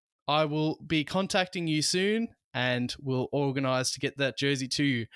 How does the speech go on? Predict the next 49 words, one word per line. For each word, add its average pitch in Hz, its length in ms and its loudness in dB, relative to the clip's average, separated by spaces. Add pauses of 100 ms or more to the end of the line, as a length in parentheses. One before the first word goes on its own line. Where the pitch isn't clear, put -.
(200)
We 214 100 2
also 254 260 4
did 220 160 0
another 226 460 4 (100)
giveaway 202 440 2
today 214 500 0 (100)
on 151 160 0
Twitter. 202 360 2 (680)
All 143 140 2
you 139 60 2
had 139 100 -2
to 131 80 -10
do 135 100 0
was 127 140 -2
basically 135 400 -2
follow, 190 380 2
and 147 100 2
if 123 100 -4
the 131 100 -4
Lakers 123 380 -2
won, 151 360 0
we 120 140 0
would 110 100 -2
be 117 100 -4
giving 120 240 -2
you 113 160 0
some 113 220 -2
cash - 440 -2 (600)
to 139 120 -2
two 190 360 2
lucky 160 320 0
winners. 160 340 2
The 165 100 -2
first 277 380 2
one 233 160 2
from 208 160 0
Twitter, 208 400 2 (300)
his 151 160 -6
Twitter 233 260 0
handle 202 360 2
is, 180 440 0 (180)
or 147 140 0
she, 139 380 2 (680)
<laughs> - 880 -8
profile 175 320 2
picture 185 260 0
is 147 120 0
a 139 40 0
boy, 135 280 0